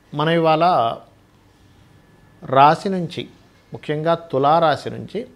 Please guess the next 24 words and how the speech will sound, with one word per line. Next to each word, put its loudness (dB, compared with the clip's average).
గ్రహస్థితి -6
ఏ -4
విధంగా -6
ఉంది, -8
ఈ -4
యొక్క -8
పక్ష -8
ఫలితాల్లో -2
ఫిబ్రవరి -4
మాసంలో -10
తులారాశి -6
వారికి -10
ఏ -6
విధంగా -12
ఉండబోతుంది -12
ఒకటి -14
నుంచి -14
పదిహేనవ -10
తేదీ -12
వరకు -14
అనేటువంటి -8
విషయం -12
మనం -14
తెలుసుకుందాం. -18